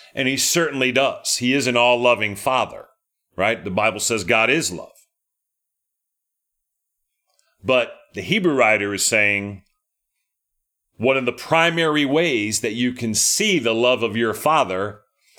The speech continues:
as a, as a, as a genuine Christian is from His discipline for you and on you as His child.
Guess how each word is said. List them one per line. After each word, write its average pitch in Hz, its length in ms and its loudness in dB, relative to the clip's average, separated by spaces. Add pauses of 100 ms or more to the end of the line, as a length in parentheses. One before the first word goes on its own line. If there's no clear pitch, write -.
(200)
as 131 360 2
a, 120 280 0
as 120 320 -2
a, 113 280 0
as 110 260 -4
a 110 80 -2
genuine 120 600 -2
Christian 95 760 -4 (1300)
is 120 760 -2 (500)
from 104 680 -4 (800)
His 120 320 -4
discipline 98 920 -4 (1800)
for 147 340 0
you 98 280 -2
and 98 120 -4
on 123 320 0
you 95 240 -2
as 95 140 -4
His 104 180 -4
child. - 400 -4